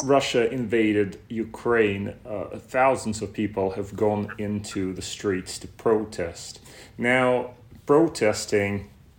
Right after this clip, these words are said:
in so-called unsanctioned demonstrations is illegal in Russia, and people who are protesting, uh, are detained. Uh, most of them are released. They can be fined and often are fined,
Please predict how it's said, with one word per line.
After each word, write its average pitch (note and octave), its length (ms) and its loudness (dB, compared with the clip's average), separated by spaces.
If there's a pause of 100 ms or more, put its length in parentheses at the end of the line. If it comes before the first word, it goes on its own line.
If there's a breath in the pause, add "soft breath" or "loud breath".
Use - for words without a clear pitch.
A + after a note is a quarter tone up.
(120)
in A2 280 -2
so-called G#2+ 460 2
unsanctioned A2 720 0
demonstrations F#2+ 880 -2
is A#2+ 200 2
illegal F#2+ 460 0
in F2 140 -4
Russia, F#2 500 -4
and F#2+ 240 -4
people G2+ 360 -2
who F#2+ 440 -2
are F2+ 480 2 (400 loud breath)
protesting, F#2+ 800 -2 (600 loud breath)
uh, A2 60 -2
are A2+ 360 6
detained. G#2 760 -2 (280)
Uh, F2+ 200 -2
most G2 640 0
of A2 80 -2
them G#2+ 140 4
are G2 100 4
released. F#2 720 -2
They F#2+ 280 2 (220)
can G#2 260 -2
be F#2+ 120 -2
fined G2 420 -4
and F2 100 -2
often F#2 340 -4
are G2 200 0
fined, G#2+ 560 0